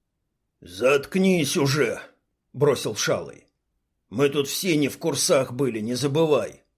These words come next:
а парню труднее всего пришлось». «Да ладно, чего там?»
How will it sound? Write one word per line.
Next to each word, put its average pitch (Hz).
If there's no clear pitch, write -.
а 98
парню 156
труднее 147
всего 151
пришлось». 120
«Да 143
ладно, 135
чего 185
там?» 101